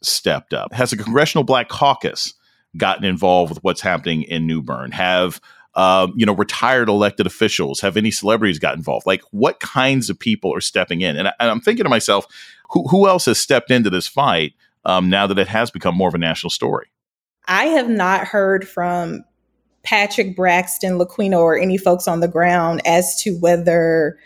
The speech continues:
Speaker 2: the Justice Department has stepped in or the Congressional Black Caucus or, you know, any folks on the federal level. Also, I mean, I know previously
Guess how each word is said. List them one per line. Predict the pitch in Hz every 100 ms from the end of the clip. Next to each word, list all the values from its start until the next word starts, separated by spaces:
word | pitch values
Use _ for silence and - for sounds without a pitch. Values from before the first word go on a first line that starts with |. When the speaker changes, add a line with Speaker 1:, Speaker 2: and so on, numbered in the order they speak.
| -
Speaker 2:
the | 175 185
Justice | 185 185 185 185
Department | - 185 170 175
has | 185 180
stepped | - 185 185
in | 170 170
or | 165 151
the | 156
Congressional | 151 170 170 180 190 170
Black | 170 160 -
Caucus | - 160 170 - 156 156 165 -
or, | 170 156 156 -
you |
know, | 185 147 -
any | 185 180 190
folks | - 170 160 - 170
on | 160
the | 147
federal | - 233 220 208
level. | 202 202 190 190 190 _ _ _ -
Also, | 208 233 214
I | 233
mean, | 220
I | 196
know | 208 202
previously | 196 - 254 233 226 233 208 208 196 202